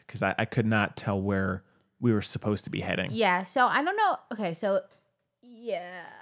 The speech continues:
Speaker 2: I don't know. I wouldn't say it dragged, but I think I was, like, in the right mood to watch it.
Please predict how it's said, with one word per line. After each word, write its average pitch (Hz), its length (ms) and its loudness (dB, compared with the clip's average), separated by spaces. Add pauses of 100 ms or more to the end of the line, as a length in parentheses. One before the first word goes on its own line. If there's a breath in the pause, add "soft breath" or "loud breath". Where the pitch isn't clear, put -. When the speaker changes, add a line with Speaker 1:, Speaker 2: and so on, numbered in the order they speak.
(200)
Speaker 2:
I - 40 -12
don't 269 120 -2
know. 339 200 2 (100)
I 220 100 2
wouldn't 302 220 2
say 330 160 -2
it 233 80 -2
dragged, 190 460 2
but 214 100 0
I 202 40 -2
think 202 180 -8
I 208 100 0
was, 202 160 -4
like, 185 220 -2
in 190 120 -2
the 185 80 -2
right 170 280 0
mood 170 280 -4
to 175 100 -8
watch 147 460 -4
it. 214 400 -4